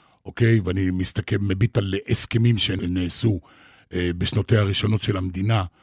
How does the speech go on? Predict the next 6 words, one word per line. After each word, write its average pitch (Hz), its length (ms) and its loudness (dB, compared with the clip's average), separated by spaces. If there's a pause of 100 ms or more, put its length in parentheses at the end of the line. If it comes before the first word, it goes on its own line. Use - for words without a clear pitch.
(380)
עם, 101 220 0
אה, 92 100 2
רבנים 98 560 -2
ומנהיגי 92 960 0
העדה 90 400 -2
החרדית, 85 680 -2